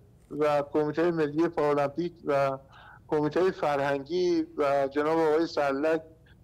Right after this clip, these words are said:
که مسئول فرهنگی حجت الاسلام المسلمین، جناب آقای سرلک که مسئول فن-، فرهنگی، خدمت عرض می‌کنم، کاروان ما هستن، با پارالمپیک قطعاً رایزنی‌هایی خواهند کرد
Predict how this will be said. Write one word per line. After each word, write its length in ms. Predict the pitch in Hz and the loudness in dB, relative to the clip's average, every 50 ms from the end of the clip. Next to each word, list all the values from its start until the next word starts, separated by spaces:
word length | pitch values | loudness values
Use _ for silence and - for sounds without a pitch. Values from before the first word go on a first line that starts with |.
| - - | -20 -8
که 460 | - - 151 151 147 147 147 143 139 139 | -2 0 2 4 4 4 4 2 2 2
مسئول 340 | 143 139 139 139 147 160 165 | 0 0 -2 -2 -2 -4 -4
فرهنگی 640 | 151 - 147 143 135 135 139 139 139 139 170 170 165 | -2 0 0 0 0 0 -2 -2 -4 -4 -2 0 2
حجت 400 | 160 151 143 151 147 139 - 139 | 2 2 2 0 -2 -2 -2 0
الاسلام 400 | 139 135 127 - - 147 151 156 | 0 0 0 0 -2 0 0 0
المسلمین، 440 | 147 143 135 127 - 131 139 151 143 | 0 0 -2 -2 -2 -2 -2 -2 0
جناب 280 | 135 139 135 143 139 | 0 2 2 2 2
آقای 160 | 139 143 143 | 2 2 0
سرلک 520 | 139 - - 135 127 127 139 151 151 151 - | 0 -2 -2 -2 0 0 0 -2 -2 -2 -2
که 160 | 156 147 143 147 - - - - - - - - - | -2 -2 -2 -4 -8 -16 -20 -20 -20 -20 -20 -10 -6
مسئول 480 | 143 143 147 139 - 165 165 165 170 165 | -2 -2 -2 -2 -4 -4 -2 -2 -2 -2
فن-، 280 | 170 160 143 143 143 139 | -2 -2 -2 -2 -2 -4
فرهنگی، 880 | - 151 143 143 139 143 143 143 143 - 190 208 202 170 143 135 120 107 - - - - - - - - - - | -4 -2 -2 0 0 0 -2 -4 -6 -6 -2 0 0 2 2 2 0 -2 -6 -12 -20 -20 -20 -20 -20 -20 -10 -6
خدمت 420 | - 147 143 139 151 147 147 147 156 | -4 -4 -2 -2 -2 -4 -2 -2 -2
عرض 220 | 147 147 147 143 | -2 -2 -2 -4
می‌کنم، 340 | 143 139 - 151 143 143 143 | -6 -6 -4 -2 -2 -2 -4
کاروان 520 | 143 - 147 143 147 147 156 185 196 190 | -4 -4 -2 0 0 0 0 0 0 0
ما 180 | 170 160 151 143 | 0 0 0 0
هستن، 500 | 143 139 131 - - 143 139 139 131 127 - - - - - - - - - - - - - - - - - 143 | 0 -2 -4 -4 -2 -2 -2 -2 -4 -6 -10 -20 -20 -20 -20 -20 -20 -20 -20 -20 -20 -20 -20 -20 -20 -16 -6 -2
با 140 | 156 165 | -2 -2
پارالمپیک 680 | 170 170 170 160 156 151 151 147 - 175 170 165 - 131 - - | 0 0 0 0 2 2 0 -2 -4 -6 -8 -8 -10 -16 -10 -4
قطعاً 640 | - 156 151 151 - - - 185 196 196 185 160 151 - | -4 -4 -4 -4 -8 -6 -4 -2 -2 -2 -4 -6 -8 -4
رایزنی‌هایی 580 | - 160 151 147 143 147 143 143 151 156 165 165 | -2 0 0 2 2 0 0 0 0 0 0 0
خواهند 380 | 156 - 151 143 151 170 175 175 | 0 -2 -2 -2 0 -2 -2 -2
کرد 280 | 185 185 180 180 170 | -2 0 0 0 -2